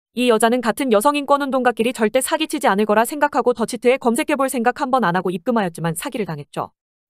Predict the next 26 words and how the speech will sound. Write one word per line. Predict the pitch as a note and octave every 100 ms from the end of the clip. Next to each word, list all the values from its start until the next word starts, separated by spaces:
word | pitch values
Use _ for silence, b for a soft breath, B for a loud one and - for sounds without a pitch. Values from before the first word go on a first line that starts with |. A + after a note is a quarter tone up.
| G#3
여성인권운동가끼리 | A3 C#4+ C#4+ D4 C4 A#3+ D4 C#4+ C4+ C4
거래했는데 | B3 B3 A#3 G3 G#3
뒤통수 | A3+ A#3+ D#4 D4
시계 | C#4 A3+
맞았다. | E3 D#3+ - C#3+ - _ _ _ -
여시라서 | A3 B3+ B3+ C4+
믿고 | G#3+ A3 C#4+
그냥 | - B3+ C4
아무런 | G#3 A#3+ C4
보증 | B3+ B3+ C#4
없이 | -
거래했는데 | C4+ A3+ A#3+ G#3 E3+ G#3
통수 | D#4 D#4 D4
맞았다. | G#3 E3 C#3 - _ _ _ _
라는 | G#3+ A3 B3
여성인권운동가. | G#3 C#4+ C#4+ C4+ A#3+ G#3+ F#3+ E3 - _ _ _ _
"나는 | G#3+ G#3+ B3+
이제 | G#3+ C#4+ B3
여성시대에서 | G#3+ D4+ D#4 C4 B3+ C#4+
여성인권운동가끼리 | G#3 C#4+ D#4 D4 C#4+ C4+ B3 A3+ G#3+ A3
절대 | - G#3+ B3
거래 | B3 A3+
안 | G3+
한다는 | G3 F3+ G3
이 | F#3+ A#3
여성. | F#3+ F3